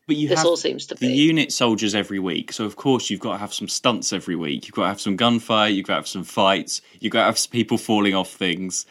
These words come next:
Speaker 1: It's the action of, that's what this series is, is doing. Um, but yeah, I agree. Yeah, it can be a little bit samey. Um, you have the Doctor then talking about Krakatoa and the,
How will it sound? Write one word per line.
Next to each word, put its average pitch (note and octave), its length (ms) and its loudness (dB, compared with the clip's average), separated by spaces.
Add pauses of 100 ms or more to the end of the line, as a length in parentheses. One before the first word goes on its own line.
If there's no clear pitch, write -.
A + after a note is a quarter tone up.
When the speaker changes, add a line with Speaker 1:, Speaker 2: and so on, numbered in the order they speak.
(220)
Speaker 1:
It's - 180 -6
the A2 160 0
action A2 500 0
of, G2 420 -2
that's - 260 0
what A#2+ 120 -4
this G#2+ 180 -2
series G2+ 400 2
is, G2+ 320 -2 (100)
is F#2+ 380 -2 (400)
doing. F2+ 460 2 (600)
Um, G2+ 500 2 (120)
but A#2+ 120 0
yeah, G#2 220 4
I F2+ 100 2
agree. A2 300 0
Yeah, F#2+ 240 2
it C#2 140 -6
can G#2 240 -2
be F#2 100 -4
a F2 40 -4
little D2+ 160 -4
bit D2 160 -6
samey. E2 520 -2 (500)
Um, G#2 320 0 (160)
you B2 200 2
have D3+ 300 0
the D3 80 -2
Doctor D#3+ 400 0
then B2+ 200 2
talking A#2 280 -4
about F#2+ 240 -2
Krakatoa B2 1040 2
and F#2+ 140 -2
the, E2+ 160 -6